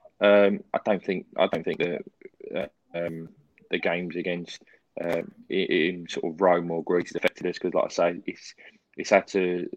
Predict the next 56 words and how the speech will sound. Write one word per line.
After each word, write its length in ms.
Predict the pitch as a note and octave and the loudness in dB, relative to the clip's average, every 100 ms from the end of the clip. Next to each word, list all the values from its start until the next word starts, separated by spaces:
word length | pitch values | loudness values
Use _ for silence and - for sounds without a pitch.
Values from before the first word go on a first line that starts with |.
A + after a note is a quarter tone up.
| - _ - | -14 _ -4
We've 240 | G2 - | -4 0
played 320 | A2 G2 F#2+ | 6 8 6
it 160 | E2+ - | 2 -2
for 80 | - | 2
both 300 | F#2+ F2+ - | 4 4 2
teams. 280 | F2 E2+ - | -2 -2 2
Both 160 | G2 - | 2 2
teams 220 | F#2 F2 | -2 -2
have 80 | F2 | -2
been 80 | F2 | -2
in 120 | E2+ | -4
the 80 | E2 | -4
same 260 | F#2 F2 | -4 -6
situation. 720 | F2 E2+ - F2+ E2+ - E2+ - - - - | -6 -6 0 0 0 -4 -6 -8 -20 -20 -14
It's 100 | - | -4
the 60 | |
same 180 | G2 G2+ | 2 0
for 100 | - | 0
both 220 | D#2+ E2 | -2 -2
sides. 280 | F#2 F#2+ - _ - - | 0 -2 -4 _ -20 -6
Um, 400 | F2 F2 F2 F2 - | 0 2 2 0 -4
and 120 | F2 | -2
like 140 | F2 - | -2 -2
I 20 | |
say, 240 | - E2+ | 0 0
if 180 | F2 E2+ | 0 0
we 100 | G#2 | 0
would 100 | F2 | 0
have 60 | E2+ | -4
took 120 | - | -4
our 60 | F#2+ | -2
chances 300 | F#2 F#2 - _ _ - | -2 -4 -6 _ _ -12
in 60 | E2 | -10
the 60 | |
first 180 | - - | -4 -2
leg 140 | F2+ - _ _ _ _ _ _ - - - | -2 -4 _ _ _ _ _ _ -20 -14 -8
and 120 | F#2+ | 0
didn't 160 | G#2+ F#2+ | 4 4
make 180 | D#2+ F2 | 0 -6
stupid 260 | - - - | -6 -6 -6
mistakes, 340 | - E2 - | -2 -2 0
we 60 | F2 | -4
wouldn't 240 | E2+ E2 | -2 -4
even 180 | D#2+ D#2 | -4 -4
be 100 | D#2 | -8
speaking 300 | - F2 - | -4 -6 -4
about 220 | D#2+ D2+ | -2 -2
this 140 | D2+ - | -2 -6
'cause 180 | E2 D2+ | -8 -2
we'd 200 | E2+ - | -2 -2
be 100 | D#2+ | -2
comfortable, 640 | F#2 F2 - E2+ E2+ E2+ _ - | 0 0 -2 -4 -4 -6 _ -4
comfortably 400 | G#2 F#2 - F2 | -4 -2 -4 -4
home 240 | E2 F2 | -2 -4
and 80 | D#2+ | -4
dry. 260 | F2 E2+ | 2 4